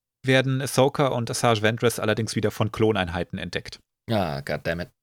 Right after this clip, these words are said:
Speaker 2: <laughs>
Speaker 1: Und müssen sich da irgendwie freikämpfen. Und Ahsoka schafft es sogar, Ventress dazu zu bringen, jetzt nicht unbedingt tödliche Gewalt anzuwenden.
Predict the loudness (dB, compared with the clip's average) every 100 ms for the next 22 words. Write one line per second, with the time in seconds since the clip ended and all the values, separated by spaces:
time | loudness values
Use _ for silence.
0 | _ -6 -4 -2 -2 -2 -10 -10 _ _
1 | -20 -20 -16 -16 -18 _ 0 2 4 2
2 | 2 -2 2 2 2 -2 -2 -2 -2 -4
3 | -8 -2 -2 0 -2 -2 -6 -6 0 2
4 | 2 2 0 0 0 0 0 0 0 0
5 | 0 0 -2 -6 -8 -6 -4 -4 -2 -2
6 | -2 -4 -4 -2 -2 -2 -4 -4 -2 -2
7 | -4 -4 -4 -4 -8 -6